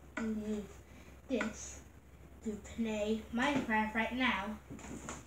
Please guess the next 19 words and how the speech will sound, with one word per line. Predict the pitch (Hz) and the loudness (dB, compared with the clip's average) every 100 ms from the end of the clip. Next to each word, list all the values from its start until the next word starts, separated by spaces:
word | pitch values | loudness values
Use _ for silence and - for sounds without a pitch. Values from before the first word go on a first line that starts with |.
| - - - - | -16 -16 -14 -12
So, | - 277 | 4 8
and | 269 262 254 | 10 10 12
then | 254 254 240 - - - | 12 10 6 -2 -18 4
we | 285 277 | 8 10
can | 269 247 | 12 12
also | 262 254 269 254 247 - - - - - | 12 10 12 12 12 8 -10 -16 -16 0
put | 262 | 6
the | 214 - - - | 6 4 -8 -2
pedals | 233 220 208 220 - - - - - - 139 - | 2 4 4 2 -4 -8 -8 -8 -8 -6 -6 -2
like | 226 202 - | -2 -2 -2
this | 240 214 190 220 - - - | 2 2 2 2 2 2 0
because | 220 - 220 220 - - - - - | -2 4 2 2 -4 -10 -12 -12 6
this | 285 277 | 8 12
is | 285 277 240 | 12 12 12
my | 220 | 12
ship. | 240 - 370 254 - - - - - - - - - - - - - - - - | 12 12 12 12 12 -4 -10 -10 -14 -14 -18 -18 -18 -18 -18 -18 -18 -18 -8 -2
Okay, | 202 - 233 220 214 214 - - - 208 | -2 2 8 10 10 6 2 -14 -10 -2
my | 202 220 | 4 4
ship | - - 208 | 4 2 2